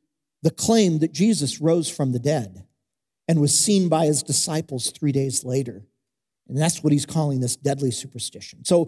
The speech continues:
what can we conclude from the testimony of Tacitus? Jesus was from Judea, crucified by Pontius Pilate,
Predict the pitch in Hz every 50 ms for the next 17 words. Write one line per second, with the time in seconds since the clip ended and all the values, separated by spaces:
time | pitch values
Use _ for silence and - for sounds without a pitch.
0 | - - 202 - 226 269 - - 240 226 220 214 220 - - 175 175 160 - -
1 | - 208 196 175 170 160 131 120 123 - - - 127 127 123 123 127 123 - 160
2 | 147 - - 139 135 131 127 107 - - 135 - - - - - - - - -
3 | - - _ _ _ _ _ _ _ _ _ _ _ _ _ _ _ _ _ _
4 | _ _ _ _ _ _ _ _ _ _ _ - - 175 196 175 160 165 127 -
5 | - 143 123 - - - 175 208 233 190 170 202 170 170 151 143 151 175 240 233
6 | - - _ _ _ _ _ _ _ _ _ _ _ _ _ _ _ _ _ _
7 | _ _ _ _ _ _ - - - 269 240 - - 190 - 185 185 185 175 180
8 | 190 185 - - 185 185 180 - - 180 - - - 151 139 131 139 165 262 -
9 | _